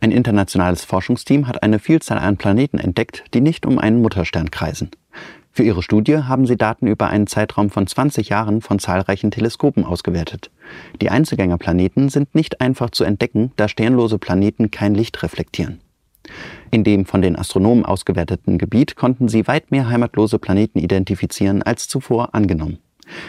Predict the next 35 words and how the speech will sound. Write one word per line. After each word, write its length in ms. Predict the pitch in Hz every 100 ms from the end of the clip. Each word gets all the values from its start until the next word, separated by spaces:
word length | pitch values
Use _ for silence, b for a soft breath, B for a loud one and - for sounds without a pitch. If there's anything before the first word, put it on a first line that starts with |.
| B -
Daher 260 | 151 170
könnten 340 | - 147 139 -
auch 200 | 127 -
im 100 | 120
gesamten 500 | 117 135 156 - 90
Weltall 440 | 87 - 110 117
mehr 220 | 117 147
solcher 280 | 135 117 120
Planeten 400 | - 104 104 -
existieren 600 | 92 - 92 - 113 113
als 180 | - -
bislang 320 | 92 - 95
gedacht, 360 | 123 87 - - B B
schreiben 340 | - - 90 110
die 120 | 131
Forschenden 500 | - 113 - 120 123
in 100 | -
der 120 | 143
Fachzeitschrift 600 | - 104 - 107 - 113 - -
Nature 420 | 90 - 101 104
Astronomy. 680 | - - - 131 92 95 95 - _ _ _ _ _ B B B B -
Die 60 |
nun 160 | 120 170
entdeckten 420 | 165 143 135 -
Planeten 520 | 113 107 139 - 101
geben 240 | 120 139 143
die 100 | 120
Möglichkeit, 760 | 101 - - - 107 - -
die 80 | 113
Entstehung 460 | 101 101 - 147 101
solcher 360 | 92 92 -
Einzelgängerplaneten 960 | 98 101 101 95 98 - 101 101 - 117
besser 260 | 95 - 101
zu 140 | -
verstehen. 480 | - 131 - 98